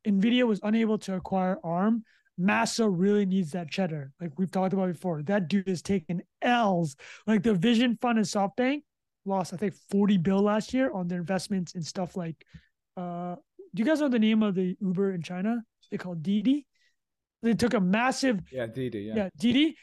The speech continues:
Speaker 1: They took a massive L on Didi, took a massive L on WeWork, uh, took a massive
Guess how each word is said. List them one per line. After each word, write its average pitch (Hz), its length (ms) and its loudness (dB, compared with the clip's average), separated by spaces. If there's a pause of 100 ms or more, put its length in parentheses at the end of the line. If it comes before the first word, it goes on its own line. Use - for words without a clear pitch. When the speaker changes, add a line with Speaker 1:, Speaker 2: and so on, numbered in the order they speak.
Speaker 1:
They 208 60 -8
took 240 160 2
a 240 40 4
massive 233 420 2
L 220 200 2
on 214 140 2
Didi, 185 300 -2
took - 200 -4
a 185 60 -4
massive 220 460 0
L 196 160 2
on 196 180 2
WeWork, 175 480 -4 (420)
uh, 185 140 -2
took 226 180 -2
a 226 60 0
massive 208 440 0